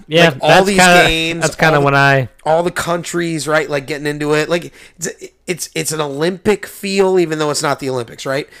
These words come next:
Speaker 1: Right.
Speaker 2: So, uh, so the U S plays Wales, uh, number seventeen in the world, Wales, versus number fifteen in the world, United States.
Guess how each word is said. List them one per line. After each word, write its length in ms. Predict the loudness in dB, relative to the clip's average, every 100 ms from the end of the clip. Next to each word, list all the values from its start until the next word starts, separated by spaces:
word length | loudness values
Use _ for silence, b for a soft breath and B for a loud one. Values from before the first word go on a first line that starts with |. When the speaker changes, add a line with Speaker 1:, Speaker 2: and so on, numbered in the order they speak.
| -10
Speaker 1:
Right. 160 | -6 -4
Speaker 2:
So, 500 | -2 -2 -2 -4 -8 b b -4
uh, 380 | -2 0 -2 -6 _ _
so 320 | -6 -2 -2 -4 _
the 120 | -12
U 260 | -6 0 2
S 160 | 2
plays 320 | -2 -2 -2 -2
Wales, 600 | 0 0 0 -2 -6 -8
uh, 320 | -2 0 0 -2
number 220 | -4 -4
seventeen 460 | -2 -4 -4 -4 -4
in 100 | -4
the 60 |
world, 220 | -2 0 0
Wales, 520 | -2 0 0 -2 -4
versus 340 | -8 -8 -8
number 420 | -12 -14 -10 -10
fifteen 440 | -8 -6 -6 -6 -6
in 40 |
the 60 | -4
world, 240 | -4 -4
United 280 | -6 -6 -6
States. 400 | -4 -4 -4 -6